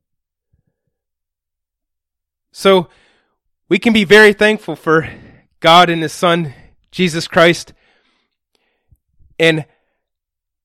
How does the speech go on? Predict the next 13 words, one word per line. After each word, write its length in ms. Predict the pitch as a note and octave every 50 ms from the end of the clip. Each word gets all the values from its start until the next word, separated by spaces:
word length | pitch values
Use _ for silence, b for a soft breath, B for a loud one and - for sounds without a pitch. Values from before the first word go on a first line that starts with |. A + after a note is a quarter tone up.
| _ _ _ _ _ _ _ _ _
how 180 | _ - F3+ F#3+
they've 340 | F3 G3 F#3+ F3 - - _ _ _ _ _ _ _ _ _ _
made 220 | - D#3+ F#3+ G3 G3+
it 120 | G3+ F3+
available 640 | F3+ D#3+ D#3 F#3+ G3+ G3 F#3+ D#3+ E3 D#3+ D3 C3 - _ _ _ _ _ _ _ _ _ _ _ _ _ _ _ _ _ _ _ _ _
for 220 | _ - - E3+
us 240 | F3+ F#3 F3+ - -
to 340 | - - F#3 D#3+ D3+ C#3+ - _ _ _ _ _ _ _ _ _ _ _ _ _ _ _ -
live 260 | C#3 E3+ F#3+ F#3+ D3+
lives 560 | D#3+ F3+ F3+ F#3 F#3+ G3 F#3 C#3+ - - - - _ _ _ _ _ _ _ -
of 200 | D#3+ E3 D3+ -
great 320 | - F#3 G3 F#3+ G3+ - _ _ _ _ _ _ _ _ _ _ _
freedom 640 | _ - - A3 G#3+ F#3 D#3 C#3+ C3+ C#3 B2+ B2